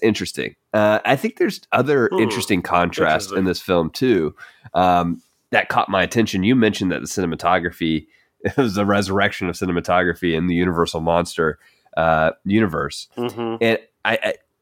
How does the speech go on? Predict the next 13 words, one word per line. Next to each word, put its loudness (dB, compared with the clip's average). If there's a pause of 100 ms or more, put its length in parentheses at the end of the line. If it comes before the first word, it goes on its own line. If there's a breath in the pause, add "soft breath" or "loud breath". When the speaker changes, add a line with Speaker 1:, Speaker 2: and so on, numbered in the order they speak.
(120)
Speaker 1:
you -2
gotta 2
give 0
credit 0
to -6
the -4
director 0
Wagner -2
here. -6 (240)
I 4
mentioned 2 (240 soft breath)
before 0
that -2